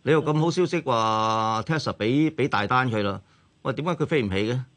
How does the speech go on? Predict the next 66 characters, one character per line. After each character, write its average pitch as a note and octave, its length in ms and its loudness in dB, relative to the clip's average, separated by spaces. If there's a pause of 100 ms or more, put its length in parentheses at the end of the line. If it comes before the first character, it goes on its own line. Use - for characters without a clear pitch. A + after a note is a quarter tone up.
(280)
喂， G#2+ 100 -4
Tesla A#2 400 -2
喎， G2 540 -4
神 F2+ 320 -6
車 C3+ 120 -2
嚟 A2+ 160 0
喎， G#2+ 420 0
<laughs> - 0 - (260)
飛 F3 120 0
唔 C#3 80 0
起， C#3+ 140 2
即 D3 80 -2
係 D#3 60 0
講 C3 180 -2
俾 C#3+ 40 -2
你 C#3 60 0
聽 D3+ 140 0
就 A2+ 260 0
話， A2+ 240 -2 (200)
逢 C#3 160 0
真 G3+ 80 0
好 G3+ 80 0
得 F#3+ 120 0
意 C#3+ 220 -2
嘅， A#2+ 180 0
人 A2 160 -4
哋 B2+ 60 0
越 C3+ 160 -2
唱 C#3+ 300 0
淡 C#3 200 2
個 C#3 80 -2
股 C#3+ 140 -4
越 D3 100 0
升 C#3+ 320 -2
呢， D3+ 200 0 (300)
你 A2+ 120 0
又 A#2+ 80 2
買 G#2+ 180 2
又 A2 80 0
冇 A2 140 -2
問 G#2+ 120 -2
題 F#2 80 -4 (180)
嘅。 F2+ 180 -6 (200)
但 B2 160 2
係 C#3+ 140 2
咧， F#3+ 140 0
呢 F3+ 180 -4
啲 F#3 160 -2
股 D#3 160 0
票 D#3 120 2
你 C#3+ 300 2
咁 D3+ 340 -2
大 B2+ 120 2
好 D3 100 4
消 E3+ 100 2
息 E3+ 140 0
都 E3+ 140 -2
升 C#3+ 260 2
唔 A#2+ 40 0
到 B2+ 180 2
咧， E3 160 2 (180)
你 B2 40 0
又 B2 140 2
要 B2+ 240 2 (220)
真 D#3+ 140 -2
係， A#2 600 0